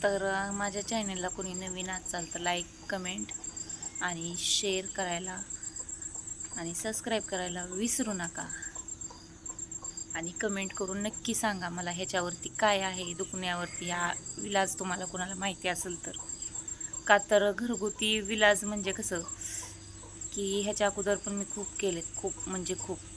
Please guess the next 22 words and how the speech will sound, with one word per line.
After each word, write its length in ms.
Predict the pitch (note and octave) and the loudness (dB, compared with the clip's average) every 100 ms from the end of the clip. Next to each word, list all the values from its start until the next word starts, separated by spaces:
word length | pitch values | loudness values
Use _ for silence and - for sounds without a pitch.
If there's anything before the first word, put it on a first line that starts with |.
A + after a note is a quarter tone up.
| - - | -6 0
कोण 140 | F#3+ | 0
म्हणलं 320 | F#3 F#3 F3+ | 0 2 4
कासची 500 | F#3 G3 G3 F#3 - | 8 6 6 0 4
वाटी 280 | F#3 F#3 F#3 | 6 6 2
फिरवायची, 540 | - F#3 F3 E3+ - | -2 0 0 0 -2
नाही 140 | G3 G#3+ | -2 0
का, 100 | A3 | 0
ती 120 | G3+ | -2
पहिली 300 | E3+ G3 E3+ | 0 0 0
कासची 540 | - F#3+ F#3+ F#3 - | 8 8 8 0 0
वाटी 240 | F3+ F3+ - | 0 0 -4
कसली 260 | - - | -8 -6
म्हणतात, 280 | F3 F3 - - - - - - - - | -6 -6 -6 -8 -8 -10 -10 -10 -10 8
कासाची 520 | G#3 G3+ G3+ F3+ - | 8 8 4 2 4
वाटी 260 | F#3+ F#3+ F3+ | 4 4 0
का 100 | E3+ | -4
काय, 180 | F3+ F3+ - - - - - - - - - - - - - - - | -4 -6 -6 -8 -8 -8 -6 -6 -6 -6 -6 -6 -6 -8 -10 -4 2
ती 60 | |
वाटी 300 | G#3 A3 - | 6 6 4
पण 180 | G#3+ G#3+ | 0 4
अंगाला 380 | G#3+ G#3+ F#3+ F#3+ | 6 8 8 6
फिरवायची, 680 | F#3+ A3+ F3+ F3 D#3 - F#3+ | 6 4 4 2 0 -2 -2